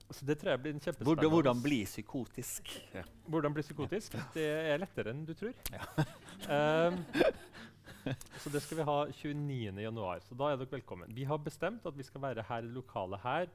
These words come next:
Speaker 1: hele våren gjennom, for at jeg synes det er veldig ålreit lokale. Jeg, jeg
Speaker 2: Mm.
Speaker 1: liker at det, jeg synes det blir litt sånn rart i et bibliotek som aldri tar slutt, og det er pussig.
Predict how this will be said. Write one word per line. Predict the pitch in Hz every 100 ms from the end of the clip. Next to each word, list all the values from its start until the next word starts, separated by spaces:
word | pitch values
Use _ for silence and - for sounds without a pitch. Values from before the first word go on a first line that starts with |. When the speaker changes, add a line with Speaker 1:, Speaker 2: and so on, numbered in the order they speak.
| - - - -
Speaker 1:
hele | 139 120
våren | 107 101 101
gjennom, | 123 214 202 -
for | - 139
at | 131
jeg | 127
synes | - 120 -
det | 127
er | 101 107 117 - 135
veldig | 117 104 107 110 117
ålreit | 110 98 -
lokale. | 262 156 101 98
Jeg, | - 151 139
jeg | 143
Speaker 2:
Mm. | 143
Speaker 1:
liker | 151 - 95
at | -
det, | 127
jeg | 127
synes | - 131
det | 131
blir | 127
litt | 127 123
sånn | 127 131 120 - - - - - 113
rart | 104 113 127 -
i |
et | 131 123
bibliotek | 123 107 90 95 98
som | - 120
aldri | 117 90 85
tar | -
slutt, | - - - -
og | 101 101 104 104 101 104 107
det | 110 113
er | 107 - - -
pussig. | - -